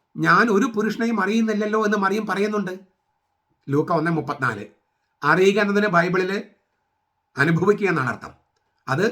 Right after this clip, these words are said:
ലൈംഗിക ബന്ധത്തെ സൂചിപ്പിക്കുന്നു. പുത്രനെ പ്രസവിക്കുന്നത് വരെ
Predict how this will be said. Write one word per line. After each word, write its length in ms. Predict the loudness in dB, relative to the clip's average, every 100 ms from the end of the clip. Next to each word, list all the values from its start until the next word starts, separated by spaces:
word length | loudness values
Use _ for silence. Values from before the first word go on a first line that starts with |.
| -4 -6
ലൈംഗിക 360 | -2 0 2 0
ബന്ധത്തെ 300 | 0 -2 -2
സൂചിപ്പിക്കുന്നു. 580 | 0 0 0 -2 -4 -10 -18 _ _ _ _ _ _ _ -8
പുത്രനെ 280 | -2 -2 -2
പ്രസവിക്കുന്നത് 600 | -2 -2 -2 -2 -2 0
വരെ 240 | 0 -2